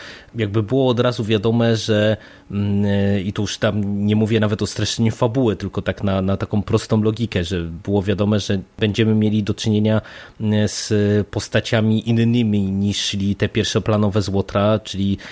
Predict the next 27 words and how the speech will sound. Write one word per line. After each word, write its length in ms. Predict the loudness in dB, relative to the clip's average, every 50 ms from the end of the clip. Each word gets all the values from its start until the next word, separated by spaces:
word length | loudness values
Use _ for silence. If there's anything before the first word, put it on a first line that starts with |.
| -18 -18 -12
tutaj 260 | -8 -4 -2 -2 -2 0
Jyn 160 | 0 0 0
Erso, 540 | 0 0 0 0 -2 0 0 2 2 2 2 0
jeżeli 360 | 0 0 0 -2 -2 -2 -4
się 120 | -2 -2 0
nawet 240 | 0 0 -2 -2
pojawi, 420 | -2 -2 0 0 0 0 -2 -4 -4
to 160 | -2 -2 -2
jako 420 | -2 -2 -2 -2 -4 -4 -2 -2
jakiś 300 | -2 -2 -4 -6 -8 -6
tam 140 | -4 -4 -2
pewnie 420 | -2 -2 -2 0 2 2 2 2 2
dodatek, 540 | 0 0 2 2 2 2 2 0 -4 -6
czy 120 | -4 -2 -2
jako 240 | -2 -2 -2 -2 -2
jakiś 280 | -2 -2 -2 -6 -4
tam 140 | -2 0 2
margines. 600 | 2 2 0 0 0 0 2 2 2 0 0 -4 -10 -16 -18 -20 -20 -20 _ _ _ _ _ _ -6 -2
No, 160 | 0 2 2 2
a 40 |
pewnie 440 | 0 0 0 0 2 2 2 2 2 0 -2 -2
będziemy 420 | 0 2 2 2 2 2 4 4
mieli 180 | 4 4 2 0
przedstawione, 800 | -2 -4 -6 -6 -4 -4 -2 0 2 2 4 4 4 2 2 0 -4 -10 -20 -18 -14 -4
e, 220 | 0 0 0 0
te 440 | 0 0 2 2 4 4 4 2 0 -2 -4
postaci, 920 | -6 -4 -4 -2 0 0 0 0 -2 -4 -4 -2 -2 0 0 0 -2 -4